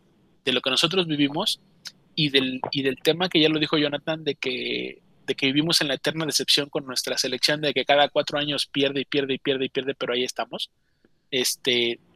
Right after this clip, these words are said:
de hecho, hay un libro por ahí que ahorita estaba recordando uno que se llama Así se puede, y es la historia de la selección mexicana en los mundiales de fútbol, así tal cual, la historia de la selección mexicana con un prólogo de Raúl Orbañanos, que está muy bueno,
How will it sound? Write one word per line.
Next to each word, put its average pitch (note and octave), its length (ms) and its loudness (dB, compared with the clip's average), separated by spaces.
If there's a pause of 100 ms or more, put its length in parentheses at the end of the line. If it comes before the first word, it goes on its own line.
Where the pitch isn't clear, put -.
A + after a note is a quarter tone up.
(160)
de C3+ 160 8
hecho, C#3+ 180 8
hay D3+ 100 8
un D3 100 0
libro D3 220 4
por C3 200 2
ahí B2+ 140 4
que A#2+ 420 0
ahorita B2+ 160 -4
estaba C3+ 160 2
recordando C3+ 340 -2
uno C3+ 80 -6
que - 80 2
se C3+ 80 4
llama C3 80 -4
Así C3+ 160 4
se C#3 120 6
puede, C3+ 360 0 (580)
y C#3 160 6
es C#3+ 140 8
la C#3+ 80 6
historia D3 440 2
de C3+ 140 0
la B2 80 -4
selección C3+ 400 0
mexicana C3 360 -2
en C3+ 60 -8
los B2 160 -8
mundiales B2 340 -6
de B2 80 -6
fútbol, B2+ 380 -4
así - 260 0
tal - 180 -4
cual, G#2+ 200 -2
la A#2 60 2
historia D3 260 0
de D3+ 40 0
la C3 80 2
selección C3+ 300 0
mexicana C#3 420 -4
con B2 160 -2
un - 60 -20
prólogo C3 360 0
de A#2 80 -2
Raúl B2+ 200 -4
Orbañanos, B2 460 -4
que - 60 -10
está C3 140 -4
muy B2+ 100 -12
bueno, C3 220 -4